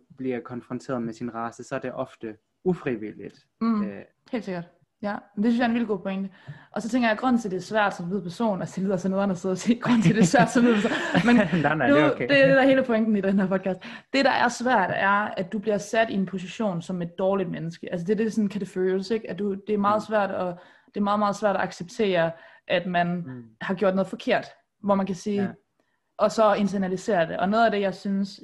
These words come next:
Speaker 2: igen, som jeg sådan måske selv forsøger at gøre, det er at finde den der balance imellem, at, altså balancen imellem at tage det personligt og internalisere det,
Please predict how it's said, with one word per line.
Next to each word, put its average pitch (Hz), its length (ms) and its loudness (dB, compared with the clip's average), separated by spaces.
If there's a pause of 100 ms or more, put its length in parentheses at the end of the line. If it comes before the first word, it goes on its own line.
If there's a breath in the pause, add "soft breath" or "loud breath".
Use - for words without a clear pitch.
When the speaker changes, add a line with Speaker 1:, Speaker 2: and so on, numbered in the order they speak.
(120)
Speaker 2:
igen, 190 260 -4
som 185 140 -10
jeg 175 100 -10
sådan 175 440 -8
måske 196 240 -8
selv 220 340 -6 (840)
forsøger 208 420 -8
at 175 160 -10
gøre, 214 300 0
det 208 100 -6
er 202 80 0
at 190 200 -2
finde 247 200 0
den 226 120 0
der 202 140 -2
balance 208 460 -2
imellem, 202 540 -6 (500 soft breath)
at, 208 200 -2 (640)
altså 208 100 -6
balancen 247 400 0
imellem 226 360 -2
at 190 100 -8
tage 196 240 -4
det 175 100 -8
personligt 190 600 -4 (360)
og 220 120 -2
internalisere 202 640 -2
det, 175 100 -6